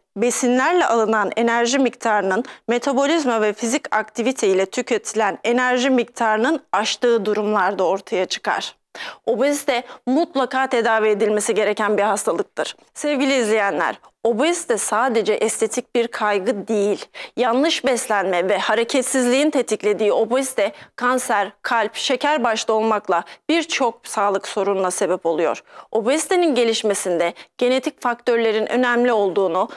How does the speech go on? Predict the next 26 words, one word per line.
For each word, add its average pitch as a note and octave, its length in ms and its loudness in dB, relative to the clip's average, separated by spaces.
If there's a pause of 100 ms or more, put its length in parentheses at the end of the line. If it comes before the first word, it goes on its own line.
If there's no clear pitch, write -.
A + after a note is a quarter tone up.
(160)
normal A#3+ 460 2
kilolu B3 340 0
anne G#3+ 300 0
baba G#3+ 220 2
çocuğunun G3+ 640 0
obez A#3+ 320 0
olma G#3 260 2
ihtimali G3+ 540 0
yüzde A#3+ 300 2
on C4+ 200 2
iken G#3+ 360 -2 (240)
obez C4 360 0
anne A#3+ 280 2
baba G3+ 220 2
çocuğunun A3 640 0
yüzde A#3+ 360 2
seksen G3+ 380 -2
olma G3+ 280 0
ihtimali G#3 600 0
olduğu F#3+ 400 2
saptanmış. - 800 -4 (520)
Obeziteyi F#4+ 600 0
belirleyen A3+ 500 2
çevre B3+ 320 0
faktörleri, G3 800 0 (320)
diyet, A3 400 0